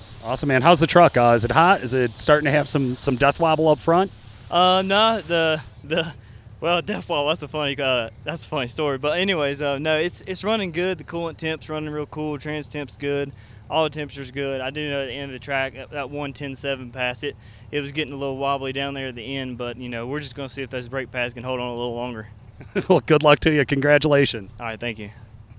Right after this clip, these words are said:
Speaker 1: Two Duramaxes left in the qualifying. Uh, we got Cody Pulliam and Trey Hutton both lining up.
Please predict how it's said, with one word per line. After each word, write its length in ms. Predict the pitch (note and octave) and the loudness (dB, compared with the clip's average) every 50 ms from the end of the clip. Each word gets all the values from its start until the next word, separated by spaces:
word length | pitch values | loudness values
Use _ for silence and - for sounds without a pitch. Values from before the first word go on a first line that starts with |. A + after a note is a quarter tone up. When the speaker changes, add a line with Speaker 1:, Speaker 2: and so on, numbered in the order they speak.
| A2 G#2+ G#2 G2+ G2+ G2+ G2+ - - - - _ _ _ _ _ _ _ - - - - - - - | -20 -20 -20 -20 -20 -20 -20 -20 -20 -20 -20 _ _ _ _ _ _ _ -20 -20 -20 -20 -20 -18 -12
Speaker 1:
Two 180 | - - F3+ E3+ | -8 -6 -6 -4
Duramaxes 840 | B2 A#2 B2+ C#3 C3+ B2+ B2+ C3 C3+ - - - C#3+ C3 C3 A2+ - | -4 -4 -4 -2 -4 -4 -4 -6 -6 -6 -6 -6 -6 -6 -6 -8 -8
left 300 | G#2 A#2 B2 B2+ - - | -6 -6 -6 -6 -8 -10
in 80 | B2+ | -10
the 80 | A#2 G#2+ | -10 -12
qualifying. 920 | - - - C3 B2+ B2 B2 - - C3+ B2+ B2 B2 B2 B2 B2+ B2+ A#2 A2 - - | -10 -8 -8 -8 -6 -8 -8 -6 -6 -8 -8 -6 -10 -10 -10 -12 -12 -14 -16 -20 -14
Uh, 460 | - G#2+ G2 F#2+ F#2+ F#2+ F#2+ F#2 F#2+ F#2 | -12 -10 -8 -8 -8 -8 -8 -8 -8 -8
we 140 | F#2+ G#2 G2+ | -10 -10 -8
got 480 | G#2 A2 G#2+ G#2+ G#2+ G#2 F#2+ - - - - | -8 -8 -6 -6 -6 -8 -10 -12 -14 -16 -16
Cody 300 | - - D#3 C#3 A#2+ G#2 | -10 -8 -6 -6 -6 -6
Pulliam 560 | F#2+ - - A#2+ A#2+ A#2 A2+ A2 G#2+ G2+ G2 - - | -8 -8 -8 -6 -6 -6 -6 -8 -8 -12 -14 -14 -14
and 160 | A2 G2 F2+ | -14 -12 -10
Trey 360 | - - - - A#2 A2+ A2 | -10 -8 -4 -2 -2 -2 -2
Hutton 520 | F#2+ - - A2+ A2 G#2+ A2+ G#2 G2+ G2+ F#2+ - - - - - - - - - | -4 -4 -4 -6 -6 -4 -6 -6 -6 -6 -8 -10 -18 -20 -20 -20 -20 -20 -20 -6
both 240 | - C3 C3+ C3+ - | -2 -2 -2 -2 -2
lining 400 | C#3+ C3+ C3 B2 A2+ A2 G#2+ A2 | -4 -4 -4 -2 -4 -4 -4 -4
up. 200 | A#2 A#2+ A#2 A2+ | -4 -4 -6 -6